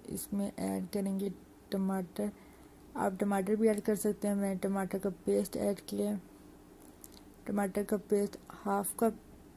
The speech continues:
ऐड किया, आप टमाटर दो या तीन ऐड कर सकते हैं। अब टेन to फिफ्टीन मिनट्स के लिए हम इसे लो फ्लेम पे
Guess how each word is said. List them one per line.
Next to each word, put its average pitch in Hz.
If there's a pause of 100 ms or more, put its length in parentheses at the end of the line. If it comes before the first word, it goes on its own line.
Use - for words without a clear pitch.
(960)
ऐड 208
किया, 208
आप 196
टमाटर 196 (120)
दो 190
या 190 (140)
तीन 190 (140)
ऐड 175
कर -
सकते -
हैं। 185 (3000)
अब 196 (200)
टेन 214
to 208
फिफ्टीन 208
मिनट्स 202
के 208
लिए 202
हम 196
इसे 190
लो 196
फ्लेम 196
पे 202